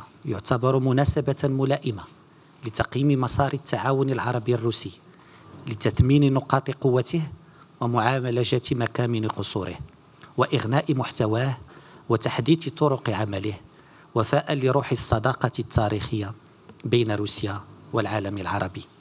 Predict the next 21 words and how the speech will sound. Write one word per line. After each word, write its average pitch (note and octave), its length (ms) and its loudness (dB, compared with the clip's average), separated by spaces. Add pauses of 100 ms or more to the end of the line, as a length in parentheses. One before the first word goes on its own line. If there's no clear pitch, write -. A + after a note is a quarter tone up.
(800)
ومن C3 200 4
هذا D#3 180 4
المنطلق C3 500 -4 (720)
فإننا D3 500 4
نصبو D3 460 2
إلى D#3 220 4
الرقي C3 460 0
بهذا B2 380 2
المنتدى A#2 600 0 (520)
إلى C#3+ 180 6
مستوى D3 460 2
حوار C#3+ 420 2
استراتيجي C3 720 0
عربي B2 400 2
روسي G#2+ 340 -2 (680)
فعلي D3+ 720 2
وفاعل، A2 520 0 (720)
يكون C3+ 380 2
فضاء C#3 480 0
حقيقيا C#3+ 680 2
للتنسيق B2 720 0